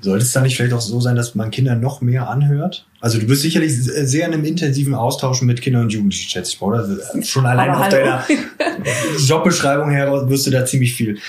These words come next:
Speaker 1: Und da, da kommt doch bestimmt auch richtig gute Inputs. Sollten wir da nicht vielleicht noch mehr fragen oder beziehungsweise was war denn so, so ein Aha-Moment, wo du mal eine Frage an ein jugendlichen Kind gestellt hast und gedacht hast,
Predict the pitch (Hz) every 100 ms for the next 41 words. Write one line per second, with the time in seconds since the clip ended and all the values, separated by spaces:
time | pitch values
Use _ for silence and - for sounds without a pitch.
0 | - 123 123 131 135 - 208 202 165 196
1 | 139 196 175 - 196 202 190 175 - 165
2 | 135 - - - 117 123 151 143 143 147
3 | 135 135 123 127 139 165 196 196 - 120
4 | 143 185 160 135 127 139 135 123 139 143
5 | 143 143 139 139 - - 117 110 110 -
6 | 127 185 185 165 165 147 143 135 127 120
7 | 120 120 165 170 131 139 135 131 - -
8 | 131 160 190 156 131 139 139 170 147 139
9 | 139 131 123 120 123